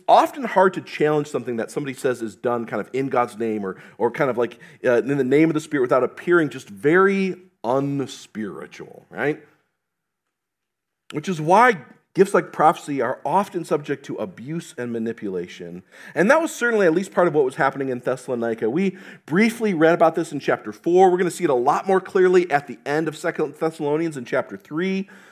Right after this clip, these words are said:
But what was happening in, in Thessalonica is that there was apparently people who were using prophecy about Jesus' return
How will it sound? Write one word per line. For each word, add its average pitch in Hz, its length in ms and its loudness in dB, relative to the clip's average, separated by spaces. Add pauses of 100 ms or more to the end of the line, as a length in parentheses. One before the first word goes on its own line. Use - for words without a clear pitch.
(400)
But 190 220 6
what 190 80 2
was 208 140 2
happening 302 320 2
in, 208 240 0
in 190 120 0
Thessalonica 208 640 2
is 180 220 2
that 196 120 2
there 214 80 4
was 202 120 2
apparently 277 360 0
people 214 300 -4
who 208 100 0
were 185 120 4
using 240 500 -2
prophecy 202 560 -2
about 147 300 2
Jesus' 190 600 -6
return 127 720 -4